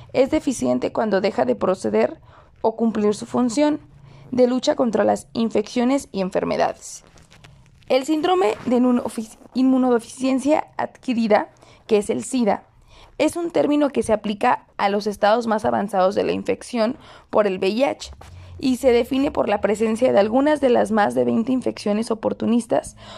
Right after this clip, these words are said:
o de cánceres relacionados con el virus.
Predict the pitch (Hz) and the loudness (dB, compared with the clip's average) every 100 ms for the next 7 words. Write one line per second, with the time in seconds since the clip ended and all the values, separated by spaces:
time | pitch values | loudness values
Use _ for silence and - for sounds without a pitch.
0 | - - 226 226 208 220 220 226 262 254 | -14 2 4 4 2 2 0 0 -2 0
1 | 226 185 196 208 196 190 214 202 185 - | 2 2 0 -2 2 0 0 -6 -6 -8
2 | - - - - - | -10 -12 -16 -20 -20